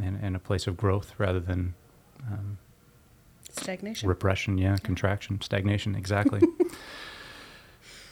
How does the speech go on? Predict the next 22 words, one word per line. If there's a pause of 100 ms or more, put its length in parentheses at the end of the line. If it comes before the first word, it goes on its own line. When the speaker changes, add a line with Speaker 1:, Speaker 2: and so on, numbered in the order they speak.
(580)
Speaker 1:
There's
a
few
other
things
we
wanna
touch
on.
We're
not
just
student
clubs
here.
Uh,
as
we've
said
again
and
again,